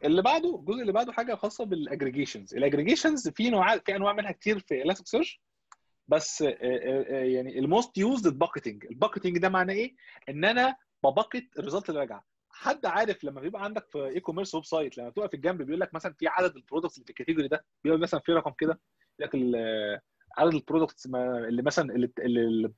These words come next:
البراند بتاعها ابل، مش عارف، خمسين، وعدد البرودكتس اللي البراند بتاعها سامسونج، مش عارف، عشرين، وهكذا.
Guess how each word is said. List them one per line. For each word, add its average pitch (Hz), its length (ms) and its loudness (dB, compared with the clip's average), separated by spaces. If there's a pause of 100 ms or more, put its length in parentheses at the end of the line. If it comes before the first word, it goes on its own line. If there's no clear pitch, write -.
(140)
البراند 135 340 6
بتاعها 156 320 4
ابل، 196 240 4 (300)
مش - 80 2
عارف، 170 100 2
خمسين، 131 460 -4 (400)
وعدد 143 200 4
البرودكتس 165 360 0
اللي 131 100 0
البراند 151 240 -2
بتاعها 165 220 2
سامسونج، 180 360 -2
مش 143 80 -2
عارف، 156 140 4
عشرين، 127 400 -6
وهكذا. 123 380 -2